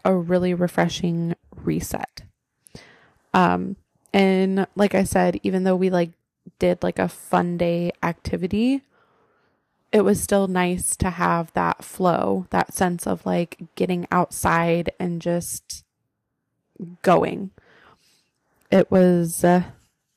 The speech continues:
not only refreshing, but also just, like, that aha moment. So squeezing in all those activities was so,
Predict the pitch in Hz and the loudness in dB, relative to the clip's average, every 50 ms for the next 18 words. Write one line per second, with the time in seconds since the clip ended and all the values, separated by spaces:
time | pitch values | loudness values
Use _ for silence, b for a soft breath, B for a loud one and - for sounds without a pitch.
0 | _ _ _ _ _ - 240 311 302 285 285 269 262 247 220 226 220 - 196 185 | _ _ _ _ _ 0 4 4 6 6 4 4 4 4 4 2 2 4 2 2
1 | 185 - - 196 185 185 185 175 - 185 175 170 165 - - 190 185 180 - - | 2 2 0 0 0 0 0 2 4 6 6 6 4 4 2 2 2 2 2 2
2 | 180 175 180 180 - - 180 - - - 180 170 165 - _ - - - _ _ | 4 4 4 2 2 -2 -4 -4 -2 0 2 2 2 0 _ -12 -18 -18 _ _
3 | _ _ _ _ _ _ _ _ _ _ - 180 170 - - 165 165 165 165 175 | _ _ _ _ _ _ _ _ _ _ 2 4 4 4 4 4 4 4 4 2
4 | 170 - - - - - - - - - - _ _ _ _ _ _ _ _ _ | 0 -2 -2 -4 -6 -6 -6 -8 -10 -10 -14 _ _ _ _ _ _ _ _ _
5 | _ _ _ _ _ _ _ _ _ _ _ _ _ _ _ _ _ _ _ _ | _ _ _ _ _ _ _ _ _ _ _ _ _ _ _ _ _ _ _ _
6 | _ _ _ - - 208 220 - - - 294 302 - 330 311 285 285 269 - 240 | _ _ _ 2 6 8 8 8 8 8 8 8 8 8 6 6 4 4 6 6
7 | 240 226 220 - - 190 196 190 214 214 208 - 196 190 - - 196 170 - 190 | 6 6 6 6 6 6 8 8 6 6 6 4 2 2 2 0 0 2 2 4
8 | 190 196 185 - - 190 190 185 185 185 185 185 - - - - - - - - | 4 2 2 2 4 4 6 6 6 4 4 2 0 -4 -4 -4 -4 -4 4 4
9 | 208 220 233 262 277 277 277 277 269 254 - | 6 6 6 6 6 6 6 6 4 4 0